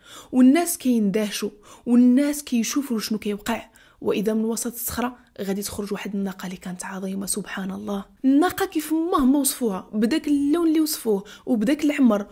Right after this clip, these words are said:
وحتى في البطن ديالها جنين، خرجت ناقة اللي كانت ما أعظمها. قال: "يا قوم، هذه ناقة الله،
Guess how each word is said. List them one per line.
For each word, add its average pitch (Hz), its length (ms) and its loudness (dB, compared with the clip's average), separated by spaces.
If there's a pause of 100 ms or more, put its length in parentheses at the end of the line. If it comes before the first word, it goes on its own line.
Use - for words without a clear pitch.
(120)
وحتى - 380 -2
في 294 80 -4
البطن 277 340 4
ديالها 226 320 2
جنين، 202 380 -2 (320)
خرجت 254 420 2
ناقة 269 240 0
اللي 220 120 0
كانت 214 340 -4
ما 247 760 -4
أعظمها. 202 720 -4 (340)
قال: 247 460 0 (280)
"يا 226 200 2
قوم، 226 400 0 (280)
هذه 220 420 0
ناقة 226 440 -2
الله، 190 380 -4